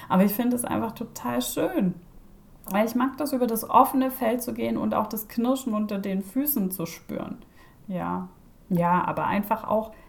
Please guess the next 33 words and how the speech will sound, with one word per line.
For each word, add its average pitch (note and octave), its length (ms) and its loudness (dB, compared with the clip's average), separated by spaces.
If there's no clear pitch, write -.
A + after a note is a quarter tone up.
rausgehen, G3 760 0
frische C4 400 2
Luft A#3 400 0
atmen. D3+ 600 -4
Das - 520 -4
fördert A3 520 6
auch G3+ 320 2
auf F3+ 200 2
jeden A#3 260 0
Fall F#3+ 180 0
die F#3+ 80 -2
Kreativität, F3+ 1000 -2
weil G3 140 2
dann F#3 140 0
kommt F#3 240 -2
wieder E3 160 0
Frischluft E3 520 -6
in F3 140 0
dein D#3 180 -4
System. D#3+ 460 -8
Genau. C4 300 4
Und A3+ 340 6
führ D4 220 4
einfach - 340 4
auch G3+ 260 0
Gespräche, G3+ 920 -2
die F#3 100 0
dir E3 140 0
gut F#3 300 0
tun. - 360 -6
Also F3+ 240 0
wenn G3+ 300 2
du G#3+ 360 -2